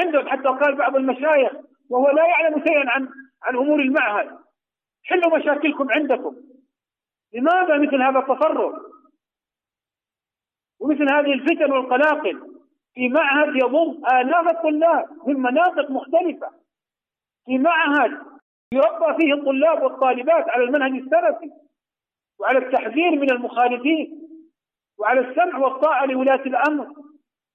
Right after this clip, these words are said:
وعلى الخير؟ ماذا تريدون؟ فللأسف أنا أقول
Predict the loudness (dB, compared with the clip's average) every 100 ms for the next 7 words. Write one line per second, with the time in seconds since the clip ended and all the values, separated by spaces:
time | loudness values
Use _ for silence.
0 | _ _ -2 2 2 2 0 0 0 -2
1 | -10 -20 _ -4 0 2 2 0 -2 0
2 | 2 0 -2 -16 -20 _ _ _ _ _
3 | _ _ _ _ -4 0 2 2 0 -2
4 | -6 -20 _ _ _ _ -4 0 2 2
5 | 2 2